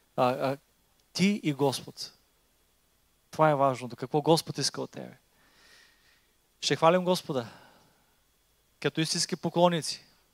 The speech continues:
с една песен. Коя ще е тя? Петстотин шейсет и шеста песен от песнарките,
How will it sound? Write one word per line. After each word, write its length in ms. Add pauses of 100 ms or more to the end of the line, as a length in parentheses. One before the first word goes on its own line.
(720)
с 380
една 400 (1160)
песен. 320
Коя 220
ще 160
е 40
тя? 200 (3500)
Петстотин 480
шейсет 580
и 120
шеста 480
песен 500 (480)
от 140
песнарките, 760